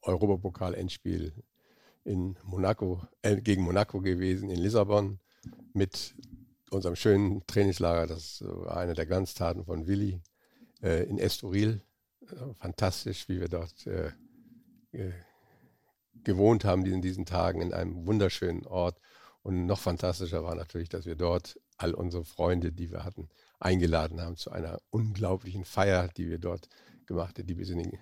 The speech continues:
frühen Morgen ging, obwohl wir dann äh, am Wochenende gegen Eintracht Frankfurt spielen mussten. Da ging es noch um was für, für Frankfurt, nicht für uns. Und unsere Mannschaft hat dann in Frankfurt noch zwei zwei gespielt. Das war fantastisch.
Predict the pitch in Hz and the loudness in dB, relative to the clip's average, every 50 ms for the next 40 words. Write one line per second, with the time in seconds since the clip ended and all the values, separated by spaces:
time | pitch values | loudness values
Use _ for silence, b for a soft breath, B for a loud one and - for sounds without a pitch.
0 | - _ - - - 104 98 95 90 85 82 87 95 98 92 95 90 82 82 98 | -18 _ -20 -6 -2 0 2 2 2 4 6 6 6 6 6 4 2 2 2 4
1 | 98 98 92 - - 92 82 82 90 95 98 95 90 95 90 90 85 85 80 78 | 4 4 2 2 -2 -4 -2 0 2 2 2 2 2 2 2 2 2 0 -2 -6
2 | B B B B B B B B _ _ _ 92 87 85 - 85 85 80 90 98 | B B B B B B B B _ _ _ -8 -8 -6 -6 -6 -4 0 0 0
3 | 92 92 92 90 90 90 85 87 87 87 85 82 - - 90 85 - - - - | 0 0 -2 -4 -2 -2 -2 -2 0 -2 -4 -2 -2 -4 -4 -4 -6 -4 -2 0
4 | 98 101 101 101 98 - - - _ _ _ - - - - 101 95 95 95 95 | 0 0 0 -2 -4 -6 -10 -18 _ _ _ -14 -12 -4 -2 0 2 2 2 2
5 | 95 92 - - 87 90 87 92 117 123 113 101 - 110 98 85 92 - - - | 0 0 -4 -6 -6 -4 2 4 4 6 4 4 2 0 0 -2 -2 -6 -8 -4
6 | 101 92 85 87 87 85 - - - - - - - - 90 87 - 107 110 113 | -2 -2 -2 -2 -4 -6 -8 -10 -12 -12 -14 -14 -6 -4 -4 0 4 6 6 6
7 | 90 90 80 80 92 87 85 - 87 87 - 110 95 - - - - b b b | 6 4 0 0 0 0 -2 -2 -4 0 2 2 2 2 0 -6 -14 b b b
8 | b b b b b b - 98 95 90 87 90 90 92 90 - 101 85 92 90 | b b b b b b -6 -4 -2 -2 0 2 2 2 2 2 0 -2 -4 -4
9 | 90 87 92 - - 107 104 - - 92 95 95 - 98 90 85 - - - 87 | -2 -2 -2 0 0 -2 -2 -2 -2 -4 -4 -4 -6 -8 -8 -8 -6 -4 -4 -4
10 | 82 - 98 98 98 95 85 - - 90 90 90 - 90 90 - - 101 95 - | 2 6 6 6 6 4 0 -4 -4 -4 -4 -4 -4 -6 -6 -4 -6 -6 -4 0
11 | 110 117 117 - - - 95 113 B | 0 0 0 0 -4 -8 -8 -10 B